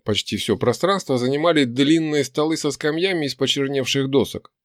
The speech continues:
За каждым столом сидели люди и гномы приличной наружности. Брали с блюд, пили из больших кружек, болтали, курили трубки.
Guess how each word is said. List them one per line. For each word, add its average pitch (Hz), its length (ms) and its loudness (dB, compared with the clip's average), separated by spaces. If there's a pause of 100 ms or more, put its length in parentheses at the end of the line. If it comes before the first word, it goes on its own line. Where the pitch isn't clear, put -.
(400)
За 127 220 4
каждым 120 380 2
столом 214 340 0
сидели 165 400 0
люди 156 360 -2
и 143 100 2
гномы 143 440 2
приличной 131 680 -2
наружности. 98 680 2
Брали 156 360 2
с 90 120 -4
блюд, 110 560 4
пили 170 220 0
из 110 100 0
больших 110 480 -2
кружек, 175 400 0
болтали, 120 680 4
курили 175 400 0
трубки. 170 560 -2